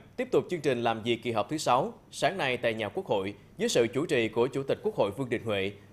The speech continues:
Quốc hội tiếp tục thảo luận ở hội trường về đánh giá kết quả thực hiện kế hoạch phát triển kinh tế xã hội năm hai nghìn không trăm hai mươi ba,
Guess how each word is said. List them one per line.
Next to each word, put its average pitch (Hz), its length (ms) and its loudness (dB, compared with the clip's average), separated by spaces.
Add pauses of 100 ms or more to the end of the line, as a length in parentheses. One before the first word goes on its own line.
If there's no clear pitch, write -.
(140)
Quốc 262 140 4
hội 127 140 6
tiếp 233 180 -4
tục 120 180 2
thảo 156 120 2
luận 120 200 4
ở 127 80 2
hội 117 200 2
trường 113 260 4 (100)
về 113 180 4
đánh 120 180 0
giá 139 160 4
kết - 220 -2
quả 104 240 2
thực 120 120 -2
hiện 196 200 0
kế 170 100 -4
hoạch 127 220 0
phát 214 160 -2
triển 110 160 -2
kinh 131 160 -2
tế 147 120 2
xã 160 160 0
hội 101 240 0
năm 117 160 -2
hai 120 100 -2
nghìn 104 160 -4
không 113 160 -4
trăm 117 180 2
hai 120 100 -4
mươi 110 100 -4
ba, 113 240 6